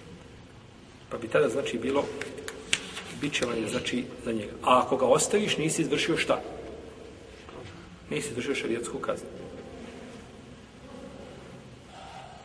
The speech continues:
Jedan dio učenjaka kaže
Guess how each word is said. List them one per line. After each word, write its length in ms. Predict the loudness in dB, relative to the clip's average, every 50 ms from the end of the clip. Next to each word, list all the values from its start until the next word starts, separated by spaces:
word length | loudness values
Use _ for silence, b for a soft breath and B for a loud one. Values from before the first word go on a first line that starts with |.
| -18 -18 -18 -18 -18 -16 -14 -14 -14 -14 -16 -18 -16 -16 -16 -18 -18 -10 4 6
Jedan 200 | 8 10 10 8
dio 120 | 8 6
učenjaka 460 | 6 6 4 4 4 4 4 4 2
kaže 340 | 4 4 4 4 4 4 2